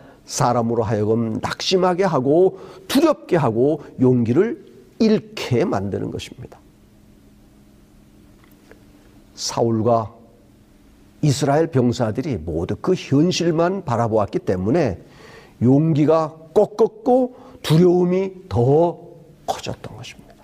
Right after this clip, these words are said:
모세가 눈앞에서 넘실거리는 홍해 물결만 바라보았더라면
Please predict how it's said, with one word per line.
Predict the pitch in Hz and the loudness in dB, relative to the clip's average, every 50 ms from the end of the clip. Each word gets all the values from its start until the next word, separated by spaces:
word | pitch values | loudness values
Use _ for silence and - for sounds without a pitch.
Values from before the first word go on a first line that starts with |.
| - _ - _ - - _ _ _ _ - - _ - - - - - _ _ - - - - - - - - - _ _ _ _ _ _ _ _ | -20 _ -20 _ -20 -20 _ _ _ _ -20 -20 _ -20 -20 -20 -20 -20 _ _ -20 -20 -20 -20 -20 -20 -20 -20 -20 _ _ _ _ _ _ _ _
모세가 | 98 104 110 131 127 - 170 170 226 262 294 | 0 2 2 2 4 2 2 2 2 2 2
눈앞에서 | 247 196 240 240 233 226 233 214 196 190 208 196 | 2 2 2 2 0 0 2 0 2 2 2 2
넘실거리는 | 190 180 175 180 156 170 185 180 165 165 165 170 170 | 2 2 2 0 0 0 2 2 4 4 4 4 2
홍해 | 175 170 - - 165 156 156 156 | 0 0 0 0 2 4 4 2
물결만 | 156 131 147 220 240 - - - - 240 233 226 214 196 180 175 180 196 208 214 208 - - - - | 2 2 0 0 0 -2 -4 0 2 4 4 4 2 2 2 0 0 0 -2 -4 -6 -8 -12 -20 -8
바라보았더라면 | - 147 131 135 131 113 123 131 127 - - 117 107 104 104 98 98 104 110 110 110 110 101 92 90 | -2 0 0 2 2 2 2 0 0 0 -2 -2 0 0 0 -2 0 0 0 0 0 -2 -4 -6 -8